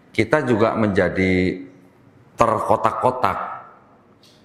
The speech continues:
Umat Islam di Timur Tengah, negaranya juga kan kecil-kecil, Pak. Siapa yang bikin negara kecil-kecil itu, Pak? Pemenang perang pada ja-, pada zaman itu. Ketika Khalifah Ottoman kalah dalam Perang Dunia Pertama,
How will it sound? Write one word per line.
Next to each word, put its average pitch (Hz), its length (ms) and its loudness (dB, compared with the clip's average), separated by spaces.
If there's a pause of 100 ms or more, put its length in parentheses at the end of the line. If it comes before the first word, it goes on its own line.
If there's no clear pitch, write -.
(140)
Umat 117 320 2
Islam 139 320 0
di 113 80 2
Timur 117 320 2
Tengah, 101 560 -2
negaranya 98 560 2
juga 113 240 0
kan 156 80 -2
kecil-kecil, 151 560 0
Pak. 92 180 0 (600)
Siapa 190 320 0
yang 160 160 2
bikin 127 160 0
negara 107 400 0
kecil-kecil 98 480 -2
itu, 90 80 0
Pak? 80 200 -2 (1600)
Pemenang 110 400 2
perang 120 240 -2
pada 107 240 2
ja-, 104 400 0
pada 101 160 0
zaman 101 240 0
itu. 135 480 0 (480)
Ketika 110 640 -4
Khalifah 113 560 0
Ottoman 110 480 0
kalah 87 480 0
dalam 87 320 -2
Perang 92 160 -2
Dunia 90 320 -2
Pertama, 85 800 -4